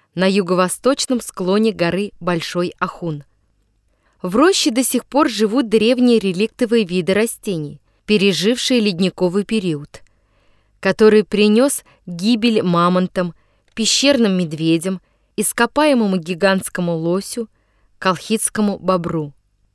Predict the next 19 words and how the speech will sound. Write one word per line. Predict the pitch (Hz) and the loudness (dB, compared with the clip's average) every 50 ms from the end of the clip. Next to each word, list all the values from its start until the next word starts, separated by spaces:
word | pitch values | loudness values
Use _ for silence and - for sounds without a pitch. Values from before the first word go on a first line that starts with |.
| _ _ _ _ _ _ _ _ _ _ _ _ _ _ | _ _ _ _ _ _ _ _ _ _ _ _ _ _
Только | - 302 339 339 - - 311 | 2 2 2 2 2 2 0
здесь | 277 233 196 175 165 208 214 202 - - 175 | 2 0 -2 -2 0 0 0 0 0 -4 -2
вы | 165 185 175 | -2 -2 -2
попадете | - 190 - 202 196 170 208 233 226 - 220 202 | -2 -2 0 0 2 2 2 2 2 2 0 0
во | 180 196 190 | 2 0 0
власть | 165 190 190 208 233 233 - - - - | 0 0 0 0 0 -2 -4 -8 -12 -8
настоящего | - 208 208 196 - - 208 190 185 190 202 214 208 - - 220 170 175 | -4 -2 -2 -2 0 0 0 2 2 2 2 0 0 -2 -4 -4 -2 -4
дикого | 170 143 143 170 202 247 - - 196 151 160 160 | -4 -4 -4 -4 -4 -4 -4 -6 -8 -8 -8 -8
древнего | - 160 143 190 180 185 196 190 190 196 185 190 | -8 -4 -2 0 2 2 2 2 0 0 0 0
леса, | 190 190 185 180 170 156 - - 160 147 - _ _ _ _ _ _ _ _ _ _ _ | 0 0 0 0 0 -2 -4 -6 -8 -12 -16 _ _ _ _ _ _ _ _ _ _ _
наполненного | - 185 190 185 - - 226 254 262 247 240 233 220 214 214 202 208 196 - _ _ _ _ _ _ | -2 -2 -2 0 2 4 6 6 6 6 6 4 4 4 2 2 0 -2 -4 _ _ _ _ _ _
эндемиками | - 196 190 160 151 208 233 254 247 233 - 226 220 220 | -4 -2 -2 0 2 4 4 6 4 2 2 2 2 0
Кавказа – | 214 - 233 233 - - - - 185 160 143 135 143 135 135 _ _ _ _ _ _ _ - | 0 -2 -4 -6 -6 -8 -6 -6 -4 -4 -6 -8 -12 -14 -16 _ _ _ _ _ _ _ -2
не | 185 196 185 | 0 0 0
встречающимися | - - 208 196 - - - 220 240 254 240 - - 220 208 202 185 - - 196 156 | -2 -2 -2 -2 -2 0 0 2 2 2 2 2 0 0 0 0 -2 -2 -2 -4 -4
более | 147 165 180 190 185 185 | -2 0 0 2 2 0
нигде | 180 175 175 151 156 147 - 190 202 190 | 0 -2 -4 -6 -8 -6 -2 -2 -2 -2
в | 170 175 | -2 -4
мире. | 165 160 160 151 143 143 143 143 | -4 -2 -2 -4 -6 -8 -14 -18